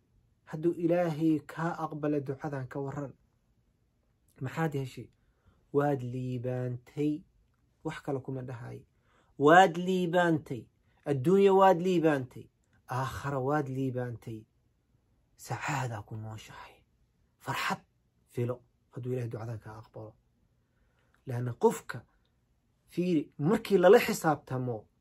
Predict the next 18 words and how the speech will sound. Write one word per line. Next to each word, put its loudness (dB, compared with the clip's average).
xisaabta 2
caadiga 6
lagula 2
xisaabtamayo -8
way -10
adag -8
tahay. -12
Qofka 2
haddaa 4
qalad 8
samaysid, 0
waa 8
ku -4
saamaxay 0
ama 2
khalaas 4
aan 0
heshiino, 0